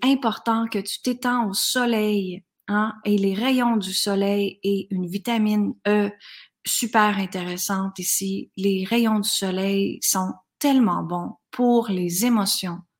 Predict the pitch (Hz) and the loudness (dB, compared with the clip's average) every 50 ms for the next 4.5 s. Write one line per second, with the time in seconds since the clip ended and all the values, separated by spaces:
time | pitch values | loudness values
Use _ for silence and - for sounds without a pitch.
0 | _ - - 180 170 175 170 175 190 233 247 - 233 214 202 190 185 175 165 185 | _ -8 -6 -4 -4 -2 -2 2 2 2 2 2 0 0 0 0 -2 -2 -4 -6
1 | - - - - - _ _ - 190 170 175 175 175 190 208 233 247 240 220 202 | -8 -14 -20 -20 -20 _ _ -8 -6 -6 -4 -4 0 2 4 4 4 4 2 0
2 | - - 185 185 - - _ _ - 208 208 202 220 220 214 208 214 226 240 254 | 0 -2 -4 -4 -6 -6 _ _ 0 0 2 4 4 4 4 4 4 4 4 4
3 | 254 240 202 180 175 175 175 175 180 180 - - - - 185 175 175 175 175 175 | 2 2 0 0 -2 -4 -4 -4 -6 -6 -6 -6 -4 -4 -4 -4 -4 -6 -6 -8
4 | 170 170 180 - - - 170 151 160 175 | -10 -8 -8 -8 -8 -8 -8 -6 -6 -8